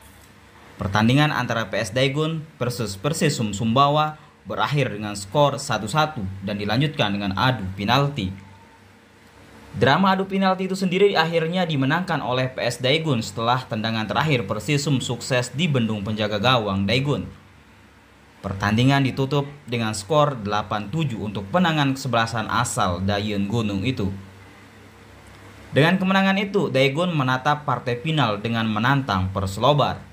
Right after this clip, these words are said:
Partai puncak Piala Suratin musim dua ribu dua puluh satu dua ribu dua puluh dua ini diprediksi akan menyita perhatian publik. Perslobar yang akan bermain di hadapan publik sendiri dipastikan akan menurunkan skuad terbaiknya.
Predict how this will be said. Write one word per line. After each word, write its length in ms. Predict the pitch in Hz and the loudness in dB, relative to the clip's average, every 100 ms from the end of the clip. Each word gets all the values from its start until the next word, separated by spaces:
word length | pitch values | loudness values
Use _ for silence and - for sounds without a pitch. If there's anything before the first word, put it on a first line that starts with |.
| - - - - - - _ | -20 -20 -20 -20 -20 -20 _
Partai 260 | 95 98 104 101 | -8 -6 -4 0
puncak 400 | 127 127 139 143 | 2 4 2 2
Piala 160 | 127 | 0
Suratin 420 | 127 131 127 156 | 0 0 0 0
musim 460 | 156 127 120 147 147 | 0 0 -2 -2 0
dua 160 | 131 120 | 2 0
ribu 220 | 117 117 | 0 -2
dua 100 | 120 | -2
puluh 220 | 120 120 | 0 -2
satu 340 | 147 143 139 107 | 2 0 0 -4
dua 160 | 110 | -2
ribu 240 | 113 135 127 | 0 0 -2
dua 160 | 107 | -4
puluh 220 | 98 107 101 | -6 -6 -4
dua 220 | 113 107 | 0 2
ini 220 | 135 151 | 2 2
diprediksi 580 | 127 98 107 127 127 151 104 | 0 -2 -2 -2 -4 -4 -2
akan 320 | 110 107 101 | -2 -4 -2
menyita 460 | 117 175 151 110 98 | 0 0 0 0 -2
perhatian 560 | 98 104 98 104 98 | -4 -6 -6 -2 0
publik. 320 | 98 147 110 98 - - - - - - - - - - - - | 2 0 -2 -6 -10 -18 -20 -20 -20 -20 -20 -20 -20 -20 -14 -2
Perslobar 500 | 147 165 208 196 113 | 0 4 4 4 2
yang 220 | 117 135 | 0 -2
akan 240 | 139 160 156 | -2 -2 0
bermain 320 | 139 143 170 | 2 2 0
di 160 | 170 147 | 0 -2
hadapan 340 | 127 127 127 | -2 -2 -4
publik 380 | 127 131 127 131 | -4 -6 -4 -4
sendiri 320 | 139 135 147 | -2 0 0
dipastikan 640 | 120 101 107 - 139 147 135 | 0 -2 -4 -4 -2 0 0
akan 380 | 110 131 131 | -2 0 0
menurunkan 560 | 120 113 139 143 117 104 | 0 2 2 2 0 -4
skuad 460 | 98 156 - 101 98 | -4 -6 0 -2 0
terbaiknya. 580 | 98 123 139 117 95 | 0 2 2 -2 -6